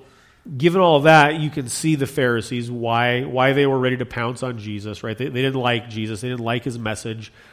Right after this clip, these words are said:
They didn't like what he was doing. And in true form, they were always looking for these opportunities to point the finger at Jesus. And so this was an opportunity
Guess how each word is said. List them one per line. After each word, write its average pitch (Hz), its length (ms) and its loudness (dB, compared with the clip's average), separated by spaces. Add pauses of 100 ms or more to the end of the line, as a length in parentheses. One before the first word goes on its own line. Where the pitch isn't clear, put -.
(100)
They 113 80 -8
didn't 117 160 -6
like 117 260 -2
what 123 100 -6
he 120 100 -4
was 117 180 -6
doing. 107 400 -8 (920)
And 107 120 -4
in 110 360 -6 (180)
true 131 500 -2 (100)
form, 117 500 -4
they 117 100 -4
were 113 160 -6
always 120 340 -4
looking 120 260 -8
for 120 120 -12
these 110 160 -8
opportunities 117 720 -8
to 110 80 -12
point 110 280 -12
the 107 80 -10
finger 107 360 -10
at 101 80 -12
Jesus. 98 420 -10
And 101 80 -14
so 107 120 -12
this 131 260 -2 (420)
was 139 200 0
an 127 80 0
opportunity 139 880 0